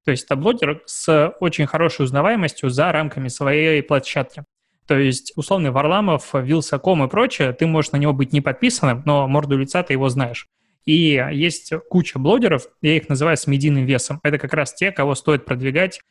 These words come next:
Вот как раз, а, то, что делает Паша, то, что делаю я. Когда ты ставишь, что этот контент брендирован кем-то, то есть, э, в Instagram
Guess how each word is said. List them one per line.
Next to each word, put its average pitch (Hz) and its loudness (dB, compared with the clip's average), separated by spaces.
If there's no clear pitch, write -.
Вот 139 -2
как - -4
раз, 143 -4
а, 135 2
то, 143 0
что - -4
делает 131 0
Паша, 214 0
то, 139 -2
что - -6
делаю 131 0
я. 214 0
Когда 143 -2
ты 156 -4
ставишь, 139 -2
что - -2
этот 135 -2
контент 143 0
брендирован 131 0
кем-то, 135 -2
то 143 -4
есть, 127 -4
э, 131 2
в 127 0
Instagram 156 0